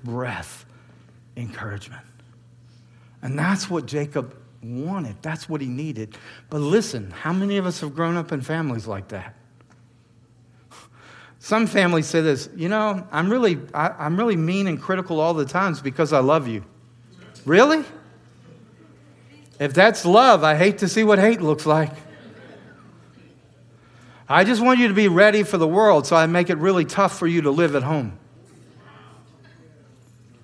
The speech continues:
Can I just say to you, this blessing that Jacob was seeking is the exact same blessing you've been seeking all your life.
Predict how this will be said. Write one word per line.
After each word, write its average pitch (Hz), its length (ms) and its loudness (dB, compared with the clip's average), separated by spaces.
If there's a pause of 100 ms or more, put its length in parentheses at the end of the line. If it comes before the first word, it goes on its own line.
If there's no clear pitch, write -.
(2250)
Can 185 180 -2
I 214 80 4
just 220 220 0
say 208 220 4
to 202 160 -4
you, 120 200 -4 (2500)
this 143 160 -6
blessing 165 540 0
that 131 280 -6
Jacob 147 460 -2
was 123 140 -6
seeking 135 480 -8
is 123 180 -12
the 127 80 -8
exact 135 380 -6
same 123 240 -6
blessing 120 420 -6
you've 123 160 -6
been 113 160 -10
seeking 113 400 -12
all 101 140 -10
your 98 120 -10
life. 90 360 -16